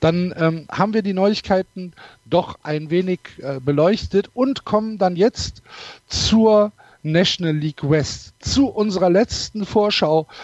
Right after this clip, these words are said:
für die anstehende M L B-Saison zweitausendneunzehn. Schauen wir, was in zweitausendachtzehn passiert ist. Die L A Dodgers haben die Division gewonnen, zweiundneunzig einundsiebzig. Äh, die Colorado Rockies auf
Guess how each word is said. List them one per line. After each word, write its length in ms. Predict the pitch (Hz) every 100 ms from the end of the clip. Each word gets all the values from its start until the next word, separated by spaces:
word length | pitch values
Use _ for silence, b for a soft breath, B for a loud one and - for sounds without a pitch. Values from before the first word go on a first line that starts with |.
| B
für 360 | - - 185 185
die 160 | 147 156
anstehende 800 | 151 180 - 165 160 156 151 139 B B
M 140 | 156 160
L 120 | 143
B-Saison 580 | 139 143 143 135 131 127
zweitausendneunzehn. 1700 | - - 127 135 127 123 117 113 - 107 107 104 107 - 90 65 82
Schauen 320 | - 165 190
wir, 260 | 190 180 127
was 240 | 143 151
in 200 | - 156
zweitausendachtzehn 800 | - 143 143 135 113 123 - 117
passiert 360 | 113 107 - 101
ist. 220 | 110 -
Die 80 | 143
L 140 | 151
A 80 | 170
Dodgers 500 | 147 190 202 247 - B B B B
haben 540 | - 147 156 165 185 185 _ _ 127
die 100 | 135
Division 640 | 143 135 127 120 135 135
gewonnen, 400 | 131 113 110 107
zweiundneunzig 840 | - 127 127 123 117 120 117 117 -
einundsiebzig. 880 | 117 113 107 107 - - 117 113 - B B B B -
Äh, 300 | 143 143 135
die 200 | 131 139
Colorado 460 | - 156 151 143
Rockies 560 | 143 147 196 - 220 -
auf 300 | 147 135 -